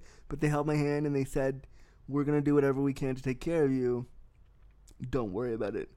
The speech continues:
'Cause I laid out for them that it's not, it wasn't possible for my parents to take care of me, and that really scared me.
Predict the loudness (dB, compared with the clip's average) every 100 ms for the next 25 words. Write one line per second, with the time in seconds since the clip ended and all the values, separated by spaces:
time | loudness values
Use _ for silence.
0 | -20 -20 -18 -10 0 2 4 2 0 0
1 | -2 -2 -6 -8 -6 -6 -6 -16 -10 -2
2 | 2 2 0 -6 -14 -20 -20 -14 -4 0
3 | 0 -2 -2 -2 -4 -6 -4 -4 -2 -4
4 | -6 -6 -4 -4 -2 -4 -6 -10 -20 -14
5 | -8 -6 -4 -6 -8 -10 -8 -8 -8 -14